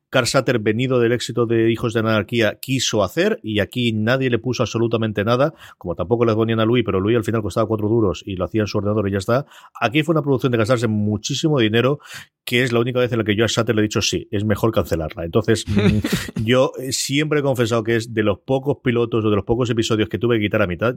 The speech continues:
Speaker 1: Yo recuerdo perfectamente estar en el sofá con mi mujer, y mira que nos gustaba, eh. A mí me gusta Hijo de la Anarquía. Lorena ya es una cosa por demás, es una de sus series favoritas, de sus tres, cuatro series favoritas. De hecho, a mí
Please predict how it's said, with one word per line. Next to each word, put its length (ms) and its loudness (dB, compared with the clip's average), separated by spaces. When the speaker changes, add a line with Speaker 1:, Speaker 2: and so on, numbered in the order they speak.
Speaker 1:
Yo 160 0
recuerdo 400 0
perfectamente 460 -2
estar 140 -2
en 40 0
el 60 -4
sofá 320 -2
con 140 2
mi 80 4
mujer, 400 2
y 140 -6
mira 260 2
que 80 0
nos 120 2
gustaba, 460 0
eh. 40 -8
A 100 -2
mí 60 2
me 60 0
gusta 200 0
Hijo 120 0
de 80 2
la 80 4
Anarquía. 320 0
Lorena 320 0
ya 140 2
es 140 -6
una 180 0
cosa 240 0
por 120 2
demás, 240 -2
es 140 -6
una 120 0
de 60 2
sus 140 -4
series 200 -2
favoritas, 380 0
de 80 -2
sus 160 -8
tres, 160 -2
cuatro 220 -2
series 220 -2
favoritas. 400 -2
De 60 -6
hecho, 120 -4
a 20 -4
mí 180 2